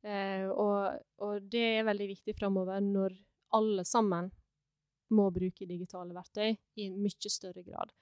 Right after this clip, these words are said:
Så må du også evne å skjønne hvilke verktøy skal brukes til hva, og hva er begrensninger til det verktøyet. Altså for eksempel kunstig intelligens, som vi får mye flere verktøy rundt.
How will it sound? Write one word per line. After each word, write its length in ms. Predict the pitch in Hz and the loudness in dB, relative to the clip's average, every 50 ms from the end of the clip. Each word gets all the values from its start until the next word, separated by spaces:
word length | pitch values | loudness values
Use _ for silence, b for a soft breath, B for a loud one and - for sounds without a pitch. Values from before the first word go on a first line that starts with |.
| _ _ _ - | _ _ _ -10
Så 100 | - 220 | -6 -4
må 80 | 214 208 | -4 -4
du 120 | 202 202 | -2 -2
også 340 | - 208 214 208 202 180 - _ - | 0 2 2 2 0 -2 -8 _ -16
evne 460 | 196 185 170 - 190 190 202 202 202 185 | -16 -16 -16 -16 -12 -8 -6 -6 -6 -8
å 100 | - 196 - | -8 -8 -8
skjønne 520 | - - 196 185 185 190 190 196 196 190 _ _ _ _ _ _ _ | -6 -6 -6 -6 -8 -8 -8 -8 -8 -10 _ _ _ _ _ _ _
hvilke 260 | - 196 - - - | -8 -6 -4 -4 -4
verktøy 320 | 202 190 - - - 196 185 | -6 -8 -8 -10 -10 -8 -6
skal 200 | 175 - - 196 | -6 -8 -8 -6
brukes 340 | 180 185 185 - - 196 - | -6 -6 -6 -6 -6 -8 -8
til 120 | - - 202 | -8 -10 -14
hva, 260 | _ - 226 240 240 - | _ -6 -4 -2 0 0
og 100 | 214 - | -2 -4
hva 140 | - 220 202 | -6 -10 -8
er 100 | 180 175 | -8 -8
begrensninger 800 | 185 165 - - 190 185 185 190 185 - - - 202 202 - 190 | -10 -10 -10 -10 -8 -6 -4 -4 -2 -4 -6 -6 -10 -12 -12 -12
til 100 | - 202 | -12 -12
det 120 | 208 202 | -12 -10
verktøyet. 480 | - 196 - - - - - - 208 202 - - | -10 -12 -14 -16 -16 -14 -12 -12 -12 -14 -16 -14
Altså 420 | - 208 - 214 208 202 196 190 - | -10 -8 -6 -4 -4 -4 -4 -6 -6
for 180 | _ - 220 | _ -2 -2
eksempel 640 | 214 202 - 208 202 202 - - 196 190 185 185 185 185 | -2 -2 -2 -2 -2 -2 -4 -6 -8 -8 -8 -12 -16 -10
kunstig 360 | - - 208 196 - - 196 190 | -6 -4 -4 -2 -4 -6 -8 -8
intelligens, 480 | 185 - 190 185 196 208 220 220 - | -10 -10 -10 -6 -4 -2 0 0 0
som 100 | - 208 | 0 0
vi 60 | 202 | -2
får 240 | 196 - - 208 202 202 | -4 -4 -2 -2 0 0
mye 300 | 202 202 - - 208 190 | 0 -2 -2 -6 -10 -10
flere 300 | 185 - - 196 190 190 | -8 -6 -6 -6 -6 -6
verktøy 380 | 180 196 - - - - 190 190 | -10 -12 -14 -12 -10 -8 -2 4
rundt. 400 | 226 254 269 277 262 - - - | 6 8 8 8 8 4 0 -14